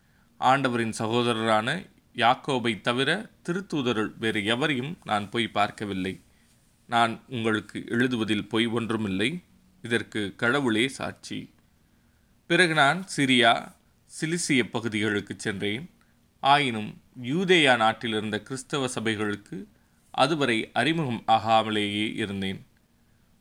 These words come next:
ஒரு காலத்தில் தங்களை துன்புறுத்தியவன்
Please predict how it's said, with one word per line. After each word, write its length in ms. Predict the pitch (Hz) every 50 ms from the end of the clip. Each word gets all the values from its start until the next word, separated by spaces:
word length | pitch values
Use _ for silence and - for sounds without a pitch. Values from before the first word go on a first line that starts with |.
| _ -
ஒரு 220 | - 123 123 127
காலத்தில் 540 | 120 127 127 139 139 139 135 - 139 147 175 - _ _ _ _ -
தங்களை 420 | - 120 117 113 110 110 110 107 - 151
துன்புறுத்தியவன் 720 | 156 175 180 170 151 127 - - 123 110 107 104 107 135